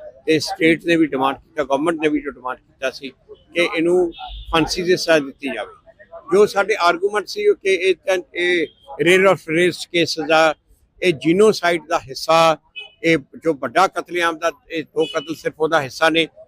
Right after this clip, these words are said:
ਉਹ ਸਾਰੀਆਂ ਗੱਲਾਂ ਤਾਂ ਜੱਜ ਸਾਹਿਬ ਨੇ ਮੰਨੀਆਂ। ਪਰ ਨਾਲ ਉਹਨਾਂ ਨੇ ਲਿਖਿਆ ਕਿ ਜੇਲ੍ਹ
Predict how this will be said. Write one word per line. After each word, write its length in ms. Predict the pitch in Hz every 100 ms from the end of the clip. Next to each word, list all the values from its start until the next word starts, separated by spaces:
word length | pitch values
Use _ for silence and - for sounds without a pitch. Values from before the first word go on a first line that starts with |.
| _
ਉਹ 100 | 220
ਸਾਰੀਆਂ 360 | 208 202 208 214
ਗੱਲਾਂ 220 | 180 180
ਤਾਂ 120 | 180
ਜੱਜ 160 | 175 165
ਸਾਹਿਬ 200 | 180 202
ਨੇ 60 | 226
ਮੰਨੀਆਂ। 340 | 180 135 - _ _ _ _ _ _ _
ਪਰ 100 | 202
ਨਾਲ 340 | 190 165 196 220
ਉਹਨਾਂ 180 | 220
ਨੇ 140 | 208 202
ਲਿਖਿਆ 440 | 151 - 156 185
ਕਿ 200 | 196 196
ਜੇਲ੍ਹ 380 | 165 - 175